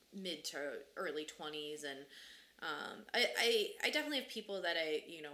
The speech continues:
will ask advice for, from and, and some people that I'll, you know, reach out to if I have a question. Um,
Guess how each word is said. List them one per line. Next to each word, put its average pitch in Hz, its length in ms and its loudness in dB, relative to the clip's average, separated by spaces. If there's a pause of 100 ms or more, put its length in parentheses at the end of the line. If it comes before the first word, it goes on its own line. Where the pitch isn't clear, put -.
will 147 140 -4
ask 151 280 -2
advice 151 440 -2
for, 143 420 -4
from 143 500 -4
and, 139 340 -8
and 147 300 -8
some 147 160 -2
people 151 360 -10
that 143 120 -4
I'll, 139 220 -6
you 151 140 -8
know, 135 120 -8 (380)
reach 160 220 -6
out 139 160 -2
to 151 140 -6
if 147 140 -6
I 147 40 -2
have 139 120 -6
a 139 60 -8
question. 143 680 -8 (100)
Um, 143 480 -6